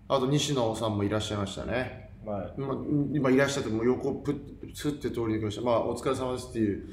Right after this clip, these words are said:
Speaker 1: あの、同じ日本人として声をかけさせていただいたんですけども。
Speaker 2: あ、西野さん挨拶返してくれた。
Speaker 1: あ、そう、西野さん挨拶返してくれましたね。うん。西野さんはやっぱすごくハンサムな感じだったな。あ、は-、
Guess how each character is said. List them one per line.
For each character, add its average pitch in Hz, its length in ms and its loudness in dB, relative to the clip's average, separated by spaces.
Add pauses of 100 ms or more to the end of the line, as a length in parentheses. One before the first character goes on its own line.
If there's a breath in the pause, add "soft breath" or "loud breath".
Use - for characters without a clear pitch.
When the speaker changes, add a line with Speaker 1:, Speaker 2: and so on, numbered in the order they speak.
(300 loud breath)
Speaker 1:
あ 120 80 0
の、 110 220 -2
同 123 240 0
じ 120 100 0
日 123 80 0
本 120 120 0
人 120 140 -2
と 95 120 -2
し 92 80 -4
て 107 80 -2
声 107 220 0
を 95 40 -2
か 95 160 -6
け 92 80 -8 (640)
さ 120 220 -4
せ 110 80 -6
て 104 80 -2
い 98 100 -2
た 104 100 0
だ 104 120 0
い 98 40 -2
た 104 120 -2
ん 101 80 -2
で 87 100 -2
す 78 100 -8
け 87 80 -4
ど 76 120 0
も。 71 180 -4
Speaker 2:
あ、 - 60 -6
西 131 160 -6
野 123 160 -4
さ 95 60 -8
ん 92 40 -6 (120)
挨 95 120 -6
拶 90 360 -12
返 82 160 -12
し - 120 -14
て - 60 -18
く - 60 -18
れ - 60 -16
た。 143 120 6
Speaker 1:
あ、 135 40 4
そ 139 100 2
う、 - 20 6
西 160 160 4
野 151 100 4
さ 123 120 2
ん 120 40 4
挨 123 60 4
拶 117 240 -2
返 110 120 2
し - 80 -4
て - 60 -4
く 98 80 -4
れ 90 80 -2
ま 90 100 -4
し - 80 -8
た 82 100 -6
ね。 95 340 -2
う 107 60 -2
ん。 82 340 -2 (500 loud breath)
西 175 400 2
野 180 140 6
さ 135 140 2
ん 113 160 0
は 113 40 2
や 113 60 2
っ - 100 -6
ぱ 110 60 -2
す 104 160 -4
ご 135 100 0
く - 280 -4
ハ 127 220 0
ン 147 80 4
サ 135 160 0
ム 110 160 0
な 87 140 2
感 95 240 0
じ 95 80 -2
だ 98 60 2
っ 95 120 -8
た 80 120 -4
な。 85 80 -2
あ、 87 440 0
は-、 104 180 -2